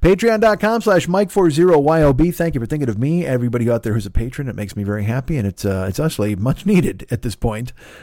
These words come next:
Um, but you're nice to go ahead and come through for me. Although twenty twenty-three, we've got big plans. Uh, certainly, the, hopefully things will be, uh,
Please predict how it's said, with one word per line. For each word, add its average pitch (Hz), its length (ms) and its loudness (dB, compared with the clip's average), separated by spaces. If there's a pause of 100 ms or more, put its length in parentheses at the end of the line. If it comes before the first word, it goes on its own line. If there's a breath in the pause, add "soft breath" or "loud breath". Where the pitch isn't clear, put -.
(160 loud breath)
Um, 113 600 0
but - 140 -4
you're 113 120 -2
nice 131 180 2
to 107 60 -10
go 117 100 -2
ahead 113 140 0
and 104 80 -6
come 107 140 -4
through 107 180 -4
for 110 180 -2
me. 104 160 -4 (240 loud breath)
Although 135 200 2
twenty 175 260 0
twenty-three, 190 340 -2
we've 175 100 0
got 156 160 0
big 175 200 0
plans. 226 540 -2 (640)
Uh, 117 580 0
certainly, 147 360 -4
the, 120 460 0
hopefully 147 360 -2
things 139 180 0
will 131 60 -2
be, 117 280 0
uh, 98 280 -2